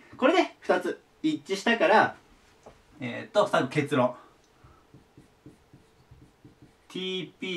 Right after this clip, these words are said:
ーは、角、えーと、エーティービーを、二等分すると。は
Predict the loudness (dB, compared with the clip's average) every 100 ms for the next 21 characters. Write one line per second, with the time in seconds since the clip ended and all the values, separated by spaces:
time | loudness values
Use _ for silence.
0 | 0 4 4 2 -2 _ _ _ -20 _
1 | _ _ -20 -20 _ 2 4 4 -4 -6
2 | -6 -12 -12 -8 -2 0 2 0 -4 0
3 | 2 0 -2 -10 _ _ _ -20 _ -20
4 | _ _ _ _ 0 2 4 2 2 0
5 | -2 -18 _ -20 _ -20 _ -20 _ _
6 | _ -20 -20 _ _ _ _ -20 -20 _
7 | _ _ _ _ -20 -20 _ _ -20 -20
8 | _ _ -20 _ _ -20 _ _ _ _
9 | _ _ _ -20 _ _ -4 0 -2 -4
10 | -6 0 0 0 -4 -10 -12 -12 -6 -2
11 | 0 2 2 0